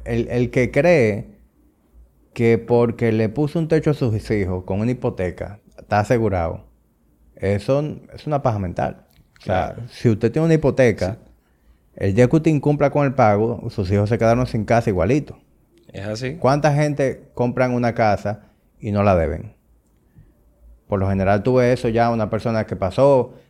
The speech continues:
Speaker 1: por lo menos quince años haciendo un pago de hipoteca y ya se libró de ese pago. Pero incluso la mayoría de la gente lo que hace es que a medida que va creciendo la familia, no termina una hipoteca, sino que vende esa y reengancha con otra hipoteca.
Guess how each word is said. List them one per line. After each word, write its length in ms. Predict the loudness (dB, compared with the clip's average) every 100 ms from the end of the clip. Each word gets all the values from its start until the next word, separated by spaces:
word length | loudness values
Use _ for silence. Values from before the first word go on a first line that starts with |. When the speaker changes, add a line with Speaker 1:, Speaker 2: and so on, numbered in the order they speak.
| _
Speaker 1:
por 120 | -4 -2
lo 80 |
menos 240 | 0 -2 -2
quince 300 | -2 0 0
años 260 | 2 0 -2
haciendo 160 | -2 -4
un 60 |
pago 180 | -2 -2
de 80 | -2
hipoteca 440 | -4 -4 -4 -4
y 60 | -2
ya 140 | -2 0
se 120 | 0
libró 260 | 0 0
de 60 | 0
ese 140 | -2
pago. 400 | 0 0 2 -2 -4
Pero 140 | -6
incluso 420 | -4 -4 -4 -6 -8 _ _
la 100 | -2
mayoría 320 | 2 2 4
de 60 | 4
la 100 | 2
gente 200 | 0 0
lo 120 | 0
que 120 | 0 0
hace 480 | 0 0 0 0
es 60 | -2
que 360 | -2 -4 -4 -12 _ _ _ _ -10
a 140 | -4
medida 300 | 0 4 2
que 140 | 4 4
va 500 | 6 8 6 6 2
creciendo 540 | 0 -2 0 2 2
la 100 | 2
familia, 600 | 2 0 0 -2 -2 -6 -10 _ _ _ _ _
no 240 | -4 -2
termina 300 | 0 0 2
una 100 | 0
hipoteca, 520 | -2 -4 -2 -2 -2 -4
sino 300 | -4 -4 -2
que 140 | -2
vende 440 | -2 -2 -2 0
esa 140 | -2 -4
y 40 |
reengancha 520 | -6 -4 -2 -2 -4
con 140 | -6 -6
otra 180 | -4 -6
hipoteca. 520 | -6 -4 -4 -6